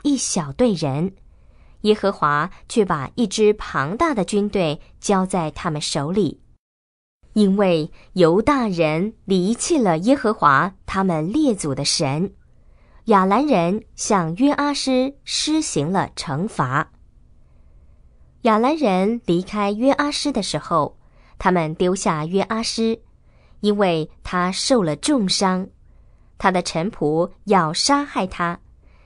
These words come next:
为了报复耶和耶大祭司的儿子流血的仇。他们在床上杀死他，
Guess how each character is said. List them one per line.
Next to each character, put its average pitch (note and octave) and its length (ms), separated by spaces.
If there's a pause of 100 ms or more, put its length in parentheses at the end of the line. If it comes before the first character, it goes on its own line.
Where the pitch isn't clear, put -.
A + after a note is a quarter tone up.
(180)
为 F#3+ 120
了 E3 120
报 F#3+ 200
复 E3+ 320
耶 C#4 220
和 A3 140
耶 G#3+ 240
大 F#3+ 400
祭 C#4+ 260
司 F3+ 220
的 F3 80
儿 D#3+ 200
子 E3 340 (220)
流 E3 300
血 D#3+ 280
的 C#3+ 100
仇。 C3 460 (920)
他 F#3 140
们 D#3+ 240
在 D#3 220
床 D3+ 280
上 F3+ 320
杀 C4+ 300
死 - 200
他， E3 340